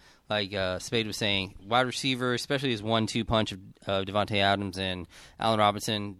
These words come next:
two very solid wide receivers to have there. Um, I feel like Matthew Stafford is gonna be,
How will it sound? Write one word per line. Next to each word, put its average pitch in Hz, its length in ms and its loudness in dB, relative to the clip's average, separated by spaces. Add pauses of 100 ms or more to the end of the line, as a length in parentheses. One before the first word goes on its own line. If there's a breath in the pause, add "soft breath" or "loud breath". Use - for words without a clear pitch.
two 127 180 -4
very 107 320 0
solid 98 420 0
wide 95 200 -2
receivers 92 420 -8
to 95 60 -8
have 95 200 -2
there. 95 300 -2 (380 soft breath)
Um, 101 420 2
I 104 100 0
feel 135 180 0
like 117 160 2
Matthew 113 280 0
Stafford 117 560 0
is 104 400 -2
gonna 101 240 -8
be, 95 760 -6